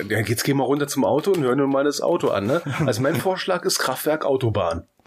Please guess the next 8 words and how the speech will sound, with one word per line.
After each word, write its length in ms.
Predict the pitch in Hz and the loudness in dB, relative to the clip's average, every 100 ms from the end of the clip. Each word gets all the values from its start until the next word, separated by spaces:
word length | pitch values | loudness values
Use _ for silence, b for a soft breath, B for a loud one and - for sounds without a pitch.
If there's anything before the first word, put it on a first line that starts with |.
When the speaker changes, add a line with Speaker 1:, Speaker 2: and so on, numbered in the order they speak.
| B B B B B | B B B B B
Speaker 2:
Äh, 320 | - 135 135 135 | -2 2 2 0
nein. 480 | 123 120 143 123 - B B B - | 0 2 2 0 -6 B B B -2
Ähm, 280 | 139 135 - - | 2 2 -2 -4
I 160 | 208 208 | 0 2
got 200 | 208 202 | 0 0
five 840 | - 208 202 202 202 208 208 208 | -2 0 2 2 2 2 2 2
on 420 | 185 175 175 175 | 2 4 4 4
it. 320 | 202 202 202 | 4 4 0